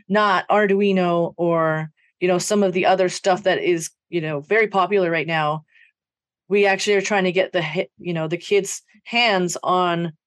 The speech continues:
the real stuff. So when they go out there, they recognize it. "Oh, I've seen that stuff." Or they open up a panel and they're like, you know, "Hey, I kn-, that's the P L C and I know what it does,"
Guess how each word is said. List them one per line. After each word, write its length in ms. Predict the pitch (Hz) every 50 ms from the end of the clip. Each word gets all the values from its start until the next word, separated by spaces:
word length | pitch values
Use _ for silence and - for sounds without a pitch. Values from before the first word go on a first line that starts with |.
| _ _ -
the 80 | 202 196
real 260 | 180 190 220 226 208
stuff. 340 | 202 - - - 185 202 208
So 160 | - - 202
when 140 | 190 196 190
they 140 | 190 185 170
go 160 | 175 175 -
out 260 | - 170 247 320 -
there, 360 | - 196 156 143 147 160 156 - - - _
they 140 | - 190 170
recognize 800 | 147 135 156 233 330 - 208 - - 135 101 90 69 - - -
it. 260 | 92 80 - - - _ _ _ - - _ _ -
"Oh, 160 | 180 247 269
I've 180 | 220 147 151 156
seen 280 | - - 285 339 269
that 300 | 214 170 113 92 - - -
stuff." 360 | - - - 202 185 180 180
Or 220 | 190 185 180 170 180 - - -
they 100 | 208 240
open 200 | 254 214 226 220
up 100 | 202 -
a 80 | -
panel 400 | 151 - 226 233 269 277 220 196
and 100 | 185 185
they're 80 | 180 175
like, 180 | 170 160 151 - _ _ _ _ _ _ _ _ _ _ _ _ _ - -
you 120 | 214 208
know, 260 | 180 165 170 175 180
"Hey, 280 | 180 - 285 370 311 220
I 140 | 196 254 320
kn-, 160 | 311 269 - - - _
that's 220 | - 269 381 381 -
the 80 | -
P 180 | - - 220 220
L 160 | 226 226 233
C 240 | 226 - 294 349 359
and 100 | 214 202
I 60 | 196
know 160 | 196 208 220
what 180 | 214 208 202 180
it 120 | 143 -
does," 540 | - 160 185 - 135 113 107 - - - -